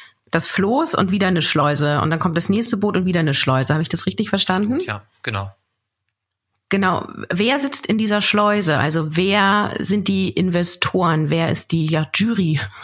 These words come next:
Speaker 1: <laughs> würde ich fast sagen?
Speaker 2: Ja, das ist natürlich was, was die Unternehmen am Ende des Tages selbst entscheiden müssen. Aus unserer Sicht heraus, ähm, sind das, äh, die,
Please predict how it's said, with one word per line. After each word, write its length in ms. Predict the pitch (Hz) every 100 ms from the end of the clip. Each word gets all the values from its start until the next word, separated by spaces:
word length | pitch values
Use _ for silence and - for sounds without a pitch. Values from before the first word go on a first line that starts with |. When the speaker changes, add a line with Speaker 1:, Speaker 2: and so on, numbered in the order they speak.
| 165
Speaker 1:
<laughs> 260 | - 180
würde 280 | 202 160 170
ich 100 | 165
fast 260 | - 151 -
sagen? 400 | 147 147 143 143 _ -
Speaker 2:
Ja, 140 | 110
das 380 | 110 123 107 - -
ist 140 | 147
natürlich 420 | 165 156 160 147
was, 180 | 139 139
was 140 | 147 143
die 80 |
Unternehmen 480 | 143 135 139 131 143
am 80 | 131
Ende 160 | 135 139
des 140 | 123
Tages 340 | - 123 131
selbst 240 | 117 131 -
entscheiden 420 | 127 123 131 151
müssen. 320 | 147 - 156
Aus 200 | 139 127
unserer 300 | 139 143 147
Sicht 280 | 135 143 -
heraus, 460 | 143 123 135 - -
ähm, 180 | 127
sind 160 | 123 135
das, 260 | 131 - 135
äh, 160 | 123
die, 460 | 120 123 123 123